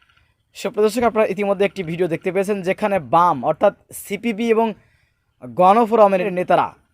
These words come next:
তারা দাবি করেছে ঐক্যমত কমিশন বাংলাদেশ জামাত ইসলামীকে বেশি সময় দিয়েছে এবং তাদের তিনজন নেতাকে কথা বলতে দিয়েছে এবং তাদেরকে কথা বলতে দেয়নি, তাদেরকে নাকি বঞ্চিত করেছে, সেখানে বৈষম্য করেছে, এমন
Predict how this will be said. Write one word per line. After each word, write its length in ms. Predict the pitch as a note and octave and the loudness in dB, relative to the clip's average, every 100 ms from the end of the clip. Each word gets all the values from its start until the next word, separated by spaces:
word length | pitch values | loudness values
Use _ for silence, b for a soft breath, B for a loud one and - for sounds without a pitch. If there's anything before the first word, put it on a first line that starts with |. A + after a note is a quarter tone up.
| _ | _
তারা 180 | G3 F#3 | 2 2
দাবি 220 | F3 F3 | 4 2
করেছে 460 | G3 A3+ G#3 C4 C4 - | 2 0 2 2 2 0
ঐক্যমত 420 | A3+ - A#3+ A3 | -6 -2 0 2
কমিশন 340 | - G#3 G#3+ A#3+ | 0 -2 -2 0
বাংলাদেশ 360 | G3+ F#3+ F#3+ E3+ C#3 | 0 0 -2 -6 -6
জামাত 260 | D#3 G3 G#3 | -2 0 0
ইসলামীকে 560 | G3 G#3+ G#3 G#3 G#3 | -2 -2 -2 -2 -2
বেশি 280 | F3 F3+ F#3+ | -2 -4 -4
সময় 280 | F#3+ F#3 F#3 | -4 -2 -2
দিয়েছে 300 | F#3 F3+ G3 | -4 -4 -4
এবং 200 | F3+ F#3 | -6 -4
তাদের 280 | F3+ F#3 F3+ - _ _ _ _ _ _ _ | -4 -2 -4 -8 _ _ _ _ _ _ _
তিনজন 340 | B3 B3+ B3+ | -4 4 4
নেতাকে 340 | A3+ G#3 G#3 G#3 | 4 2 2 2
কথা 240 | F#3+ E3+ F#3 | 0 0 0
বলতে 220 | F3+ E3 | -2 -4
দিয়েছে 320 | D3 D3+ - | -4 -6 -6
এবং 240 | D#3 D#3 D3+ | -8 -8 -4
তাদেরকে 420 | F3 F3+ A3+ A#3 | -2 0 -2 0
কথা 220 | F#3+ E3+ | -2 -2
বলতে 200 | E3 D3 | -4 -4
দেয়নি, 240 | D3 E3+ A3 | -2 -2 -2
তাদেরকে 280 | G3+ E3 E3 | -8 -6 -4
নাকি 180 | D3+ | -4
বঞ্চিত 440 | D3 E3 G#3 G#3 A3 | -4 -4 -4 -4 -4
করেছে, 400 | G#3+ A3 G3 G#3+ | 0 0 0 -4
সেখানে 320 | - F#3+ F3 | -4 -4 -2
বৈষম্য 560 | C#3+ C#3+ F#3+ - F#3 E3 | -2 -2 -2 -2 -6 -4
করেছে, 300 | D#3 D3 - | -6 -6 -4
এমন 220 | D#3 D#3 | -4 -6